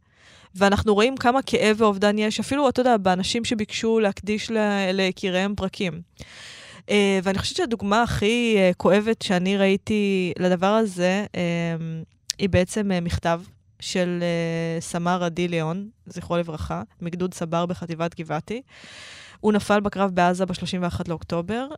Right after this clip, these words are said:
אה, ולפני שהוא נכנס לעזה, הוא השאיר מכתב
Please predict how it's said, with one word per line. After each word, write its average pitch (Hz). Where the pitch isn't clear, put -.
אה, 180
ולפני 175
שהוא 214
נכנס 196
לעזה, 220
הוא 190
השאיר 208
מכתב 180